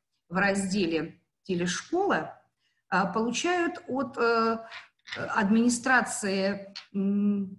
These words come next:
государственного бюджетного учреждения И М Ц Красносельского района благодарственные письма, э, с формулировкой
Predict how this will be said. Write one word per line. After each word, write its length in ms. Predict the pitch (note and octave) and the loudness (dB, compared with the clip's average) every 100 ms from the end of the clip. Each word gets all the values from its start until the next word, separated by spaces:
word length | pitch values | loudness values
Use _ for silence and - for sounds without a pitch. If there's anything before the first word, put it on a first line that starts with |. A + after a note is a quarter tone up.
| - | -6
государственного 760 | G3 A3 A3+ A#3+ - G#3 F3+ F3+ | -4 -2 2 2 2 0 2 2
бюджетного 640 | G3+ F#3 A3+ A3 F#3 E3+ | 2 0 0 0 -2 0
учреждения 1120 | E3 - F#3+ G3 F3 G3+ F#3+ D#3+ D#3 D3 D3+ _ _ _ _ | -2 -2 -4 -2 -4 -2 -2 -4 -6 -10 -14 _ _ _ _
И 60 | |
М 180 | G3+ G#3+ | 2 2
Ц 180 | G#3+ F#3+ | 2 0
Красносельского 840 | F3+ F3+ F3+ F3+ F#3 F3 - D#3 | 0 -4 -4 -4 -6 -8 -8 -6
района 340 | E3+ F#3+ D#4 F4+ | -2 2 2 2
благодарственные 1000 | A3+ F#3+ F3+ G3+ G#3+ - A3 G#3+ G#3+ A3 | 2 0 2 0 -2 -2 0 2 0 -2
письма, 440 | F#3 - - - _ _ _ _ _ - | -4 -4 -8 -20 _ _ _ _ _ 0
э, 160 | F3+ | 0
с 100 | F3+ | 0
формулировкой 880 | - B3 D#4 E4 C4 E3 - D3+ C#3+ | 0 4 6 6 2 0 -4 -10 -10